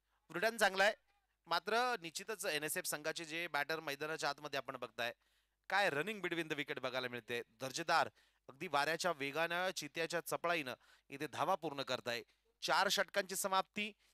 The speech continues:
चार षटकांच्या समाप्तीनंतर धावपलकावर धावा लागताय. पाच गड्यांच्या मोबदल्यामध्ये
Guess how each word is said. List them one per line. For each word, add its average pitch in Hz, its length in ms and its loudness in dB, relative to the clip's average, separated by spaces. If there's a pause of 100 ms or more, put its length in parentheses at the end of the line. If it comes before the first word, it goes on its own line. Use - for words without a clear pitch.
(100)
चार 180 260 4
षटकांच्या 156 520 -2
समाप्तीनंतर 160 680 -4
धावपलकावर 127 580 -2
धावा 151 220 2
लागताय. 120 380 -2 (400)
पाच 185 320 2 (200)
गड्यांच्या 175 400 2
मोबदल्यामध्ये 127 640 -2